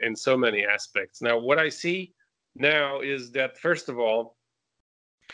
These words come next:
it was very good that we started still as students. That makes a big difference because then we had a lot of time. We didn't have so much,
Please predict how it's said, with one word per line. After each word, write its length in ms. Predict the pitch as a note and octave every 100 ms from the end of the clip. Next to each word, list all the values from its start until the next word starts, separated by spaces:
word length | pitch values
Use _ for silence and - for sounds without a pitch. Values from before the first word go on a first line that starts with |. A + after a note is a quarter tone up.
| - - _ -
it 120 | D3
was 180 | D3+ A#2+
very 260 | C#3 C#3+
good 240 | A#2 A#2+ G#2
that 160 | A2
we 100 | A#2
started 480 | A#2 - A#2 A2+ A2
still 380 | - - C3 A#2+
as 180 | A#2 G#2
students. 800 | - - D3 B2+ G2 - - - _ _
That 200 | C3 C#3+
makes 280 | D3 D3 -
a 60 |
big 280 | G#2 A#2 A2+ - _
difference 400 | A2+ G#2 G2+ F#2
because 400 | G#2+ G#2 A#2+ G#2+
then 400 | B2 B2+ B2 A#2+ _ _ _ _ _ _ -
we 200 | C3 D3
had 160 | D#3
a 20 | C#3
lot 200 | C3+ C#3
of 180 | C3
time. 300 | - A2+ A#2
We 100 | B2
didn't 240 | A#2+ B2 A#2+
have 240 | B2 A#2
so 240 | - A#2+ A#2
much, 520 | A2+ A2+ - -